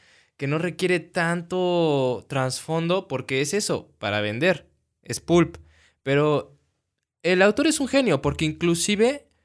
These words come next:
haciendo un cuento consumible, que era para que vendiera revistas y él pudiera ganarse el pan de cada día, pone pequeñas semillitas para que tú lo puedas identificar.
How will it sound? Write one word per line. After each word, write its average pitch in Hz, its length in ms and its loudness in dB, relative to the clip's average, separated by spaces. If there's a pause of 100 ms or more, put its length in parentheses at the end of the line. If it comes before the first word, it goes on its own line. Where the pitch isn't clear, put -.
(160)
haciendo 220 680 0
un 175 960 -4 (280)
cuento 165 340 -2
consumible, 123 760 0
que - 80 -4
era 110 140 -4
para 107 160 -12
que - 80 -14
vendiera 131 360 0
revistas 120 760 -2
y 135 140 -6
él 139 100 -4
pudiera 139 280 0
ganarse 113 300 -6
el 120 60 -12
pan 139 140 -8
de 151 100 -6
cada 156 220 -2
día, 156 240 -2 (1120)
pone 226 200 4
pequeñas 208 420 0
semillitas 143 440 -2
para 135 180 -4
que - 80 -10
tú - 100 -8
lo 156 120 -6
puedas 165 220 -2
identificar. 147 640 -4